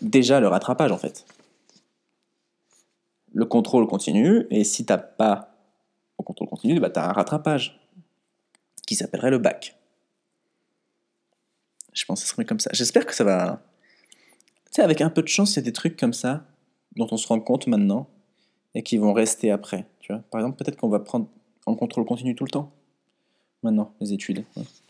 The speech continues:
Moi, je me rappelle quand j'étais à la fac, je fais-, je fais-, je faisais une profession paramédicale quand même, hein. À la fac, quand on avait des examens, on allait demander au prof et au directeur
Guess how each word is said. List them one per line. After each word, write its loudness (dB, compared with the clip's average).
Moi, 0
je -4
me 0
rappelle 0
quand -2
j'étais 0
à 2
la 0
fac, 0
je -8
fais-, -2
je 0
fais-, -2
je -4
faisais -4
une -2
profession -4
paramédicale 0
quand -8
même, -12
hein. -12
À -4
la 0
fac, 0
quand -4
on 0
avait -2
des -4
examens, 0
on -2
allait -2
demander 2
au -4
prof -4
et 0
au 2
directeur -6